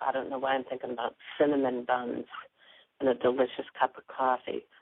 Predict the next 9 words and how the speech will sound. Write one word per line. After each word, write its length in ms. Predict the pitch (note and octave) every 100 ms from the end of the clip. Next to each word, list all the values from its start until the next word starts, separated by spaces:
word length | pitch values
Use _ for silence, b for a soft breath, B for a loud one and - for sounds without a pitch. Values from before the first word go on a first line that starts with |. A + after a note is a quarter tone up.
| -
on 120 | C#3
a 60 | A#2+
very 300 | C#3 B2 A2+ -
cold 340 | - B2+ A2+ -
day. 380 | A#2+ A#2+ - -
<laughs> 680 | C4+ C4+ B3 - E4+ C#4 A#3+
It's 180 | B3+ E3+
a 140 | D3+
warmth. 680 | C#3+ C3+ C#3+ D3+ D#3 C#3+ B2+